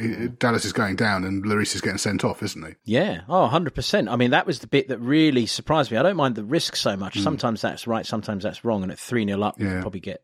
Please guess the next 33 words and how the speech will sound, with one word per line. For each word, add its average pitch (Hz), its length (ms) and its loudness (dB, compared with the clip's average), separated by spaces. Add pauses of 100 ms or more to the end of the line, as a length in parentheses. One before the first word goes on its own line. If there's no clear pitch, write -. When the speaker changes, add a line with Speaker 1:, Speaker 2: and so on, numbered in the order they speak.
(120)
Speaker 1:
whatever. 98 400 -10
But - 240 -10
I, 107 240 -4
I 110 80 -2
was 113 180 0
amazed 123 380 2
that 104 100 -6
he 107 140 -4
had 120 220 -2
that. 113 200 -6 (180)
It 139 40 -6
was 135 160 0
like 135 160 -2
a 123 40 -2
reactive 120 600 -2
brain 151 180 0
fart 220 80 -6
Speaker 2:
Yeah. 95 320 0
Speaker 1:
there. 90 220 -10
I - 20 -8
mean, 107 160 -4
he's 107 120 -4
very 135 280 -4
li-, 196 100 -8
I've, 120 240 -4
we, 151 240 2
uh, 156 60 0
because 151 340 2
you 170 120 -4
don't 208 220 4
wanna 127 160 2
lose 180 320 0
him. 127 280 -10